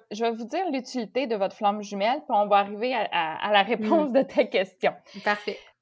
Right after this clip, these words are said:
Speaker 1: Fait que, vraiment, euh, bon, je vous ai dit, c'est une âme divisée en deux.
Speaker 2: Mhm.
Speaker 1: Alors, on dit que d'un côté, il y a le masculin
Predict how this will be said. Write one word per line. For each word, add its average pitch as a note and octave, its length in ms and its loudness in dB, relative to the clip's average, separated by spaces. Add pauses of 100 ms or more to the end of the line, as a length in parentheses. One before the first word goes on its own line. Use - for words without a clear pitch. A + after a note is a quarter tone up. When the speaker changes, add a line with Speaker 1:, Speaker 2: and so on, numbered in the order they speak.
(160)
Speaker 1:
Fait C#4 140 8
que, - 60 -12 (800)
vraiment, A#3 640 4 (300)
euh, F3 560 0 (240)
bon, - 140 4 (120)
je G3 100 -16
vous F#3+ 140 -8
ai F#3+ 60 -4
dit, B3 180 -4
c'est A#3 240 -10
une G3 140 -4 (160)
âme B3 320 2
divisée G3+ 500 -4
en F3+ 180 -4
deux. F3+ 240 -8 (360)
Speaker 2:
Mhm. A3+ 140 -8
Speaker 1:
Alors, G#3+ 320 2
on F#3+ 140 0
dit F#3 200 -10
que A3+ 100 -4
d'un G#3 200 -2
côté, G#3 340 -8
il A#3+ 60 -8
y A#3+ 40 -2
a G#3 40 -2
le F#3 100 -4
masculin F3+ 540 -8